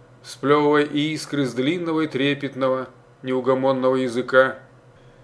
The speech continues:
И друзья-приятели после многих лет разлуки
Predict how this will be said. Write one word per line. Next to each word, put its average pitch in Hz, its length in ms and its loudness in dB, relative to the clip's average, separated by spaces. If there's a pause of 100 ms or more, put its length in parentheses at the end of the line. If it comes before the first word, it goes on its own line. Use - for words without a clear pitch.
(640)
И 185 100 4
друзья-приятели 165 1300 2
после 147 380 -2
многих 147 420 -2
лет 147 180 -2
разлуки 143 840 -2